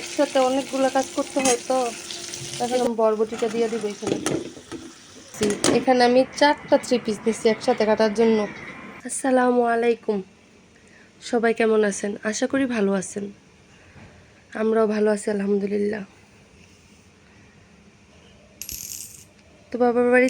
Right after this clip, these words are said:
থেকে বেড়ায় আসলাম, আসার পর তো কালকে চলে আসলাম আজকে সকালবেলা। তো নিয়ে আসছিলাম কিছু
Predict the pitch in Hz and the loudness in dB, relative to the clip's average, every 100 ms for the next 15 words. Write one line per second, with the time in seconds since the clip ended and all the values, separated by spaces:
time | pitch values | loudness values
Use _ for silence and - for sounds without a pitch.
0 | 254 247 240 233 233 233 233 - 226 220 | 2 2 4 4 2 2 0 -2 0 0
1 | 220 220 - - - - - 226 - 226 | -2 -10 -18 -20 -20 -20 -8 -6 -2 -2
2 | - 233 226 220 - - - - - - | 2 2 2 0 -10 -20 -20 -20 -20 -20
3 | - - - - - - - - - - | -20 -20 -20 -20 -20 -20 -20 -20 -20 -20
4 | - - - - 220 220 214 240 240 214 | -20 -20 -14 -8 0 2 0 0 0 0
5 | - - - - - - - - - - | -4 -20 -20 -20 -20 -20 -20 -20 -20 -20
6 | _ _ - - - _ - - - - | _ _ -20 -20 -20 _ -20 -20 -20 -20
7 | - - - 240 226 220 220 214 214 233 | -20 -20 -6 -4 -2 -4 -4 0 0 0
8 | 208 - 220 226 208 220 214 214 214 262 | -4 -6 -6 -4 -2 -2 0 0 -2 -6
9 | - - - - - - - - - - | -12 -20 -20 -20 -20 -20 -20 -20 -20 -20
10 | - - - - - - - - - - | -20 -20 -20 -20 -20 -20 -20 -20 -20 -4
11 | 226 233 247 254 - 226 226 226 220 - | 2 6 6 4 -2 0 4 4 2 -2
12 | 233 - | -6 2